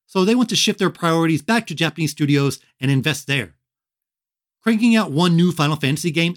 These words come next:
every six years probably isn't ideal for Square, so anything to help lighten the load would be welcome. Hey, how about yearly dungeon encounter games? I wouldn't complain.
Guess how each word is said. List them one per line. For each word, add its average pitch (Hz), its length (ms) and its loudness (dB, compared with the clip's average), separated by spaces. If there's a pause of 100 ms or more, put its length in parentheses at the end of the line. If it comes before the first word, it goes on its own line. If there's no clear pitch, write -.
every 151 220 0
six - 260 -6
years 143 300 -2 (340)
probably 262 680 0
isn't 190 260 0
ideal 151 340 0
for 139 160 -6
Square, 113 460 -6 (420)
so 202 220 -4
anything 220 300 2
to 214 80 2
help 165 180 -2
lighten 160 240 -6
the 143 60 -2
load 131 280 0
would 135 140 -6
be 139 100 -2
welcome. 113 480 -6 (640)
Hey, 143 380 -2
how 269 160 0
about 240 260 0
yearly 180 340 2
dungeon 143 400 -2
encounter 113 320 -6
games? 95 440 -14 (280)
I 202 140 0
wouldn't 151 240 0
complain. 98 380 -14